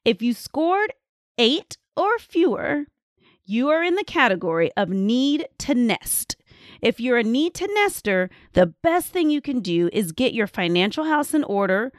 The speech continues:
journal, doodle, and noodle to flesh out your ideas, and start taking some imperfect action and making some beautiful messes by getting out of your head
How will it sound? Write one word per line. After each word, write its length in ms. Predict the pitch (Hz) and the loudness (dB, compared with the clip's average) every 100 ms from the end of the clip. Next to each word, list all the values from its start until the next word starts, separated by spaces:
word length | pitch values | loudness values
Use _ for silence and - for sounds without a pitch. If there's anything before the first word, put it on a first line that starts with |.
| _ _ - | _ _ -12
journal, 440 | 151 220 233 277 | -2 0 2 0
doodle, 340 | 269 269 - 320 | -2 -2 -2 0
and 160 | 294 | 2
noodle 280 | 233 185 196 | 2 0 -2
to 120 | 214 | -4
flesh 380 | - - 185 208 | -6 -2 -2 0
out 200 | 285 277 | -2 -2
your 200 | 277 311 | 0 0
ideas, 580 | 320 226 170 170 180 - - - - | 0 -2 0 0 0 -4 -16 -8 4
and 160 | 214 | 4
start 500 | - - - 302 381 | 4 -8 -2 0 0
taking 440 | - 294 254 262 247 | -2 -2 -2 0 0
some 240 | 226 165 - | 0 -2 -2
imperfect 640 | 269 302 311 311 262 330 - | -2 0 0 -4 -2 -4 0
action 480 | 196 190 - 208 208 | 0 0 -2 -2 -2
and 160 | 226 220 | -2 0
making 300 | 220 - 233 | -2 -2 -4
some 260 | - 165 | -2 -2
beautiful 560 | 151 180 269 311 - 311 | -4 -2 0 0 -2 0
messes 560 | 262 180 - 190 180 - - - | 0 0 -2 -2 -4 -8 -18 -10
by 120 | - 196 | -4 -2
getting 320 | 202 202 185 | 0 0 0
out 180 | 190 262 | 0 -2
of 100 | 285 | -2
your 120 | 339 | -4
head 380 | 285 214 208 | -2 0 -2